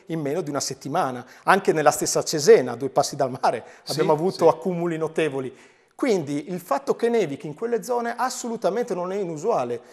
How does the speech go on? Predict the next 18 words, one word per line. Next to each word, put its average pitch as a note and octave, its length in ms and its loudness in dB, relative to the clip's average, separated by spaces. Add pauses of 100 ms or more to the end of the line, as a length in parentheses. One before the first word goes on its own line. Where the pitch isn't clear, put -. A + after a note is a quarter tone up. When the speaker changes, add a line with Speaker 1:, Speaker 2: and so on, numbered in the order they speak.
(140)
Speaker 1:
e F3 100 -4
conosciamo G#3+ 480 0
delle D3+ 200 -2
località D3+ 640 -4
come C3 220 -8
quella B2 600 -2
del C#3 100 -6
Molise, C#3 600 -6
eh, B2+ 340 -6
la B2+ 80 -4
nostra D3 260 -4
Capracotta, D3+ 760 -2 (280)
che G3+ 240 4
a - 100 -6
millequattrocento A3 960 0
metri C#3+ 520 -4
in D#3 100 -4
Appennino D#3 720 -4